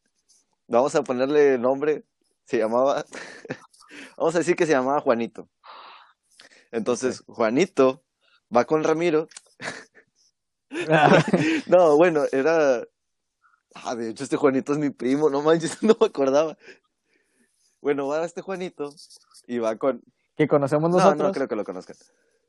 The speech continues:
Speaker 2: Ah, ok,
Speaker 1: Entonces,
Speaker 2: ok.
Speaker 1: va con, va con un, un chavo y le dice, "Oye,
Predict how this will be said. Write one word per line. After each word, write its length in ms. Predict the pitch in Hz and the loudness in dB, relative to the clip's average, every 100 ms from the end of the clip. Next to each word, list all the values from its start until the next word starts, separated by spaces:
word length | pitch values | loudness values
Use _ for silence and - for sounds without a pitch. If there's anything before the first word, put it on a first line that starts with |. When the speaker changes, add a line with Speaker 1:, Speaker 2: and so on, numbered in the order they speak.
| _ _ _ _ _ _ - | _ _ _ _ _ _ -14
Speaker 2:
Ah, 160 | 110 | -10
ok, 60 | 101 | -6
Speaker 1:
Entonces, 500 | 131 139 131 160 135 | -2 -2 0 -2 -4
Speaker 2:
ok. 80 | 95 | 0
Speaker 1:
va 100 | 120 | 0
con, 360 | 123 165 165 147 - 127 | 2 -2 -4 -8 -12 0
va 120 | 120 | 2
con 360 | 123 170 170 170 | 4 2 0 -2
un, 100 | 165 110 | -2 -4
un 240 | - 139 160 | -4 -4 2
chavo 420 | - 127 117 120 _ - _ - | 4 6 4 0 _ -20 _ -2
y 80 | 123 | 2
le 120 | 113 | 4
dice, 400 | 120 123 123 120 - | 4 2 0 -2 0
"Oye, 500 | 151 165 143 110 | 2 4 2 -4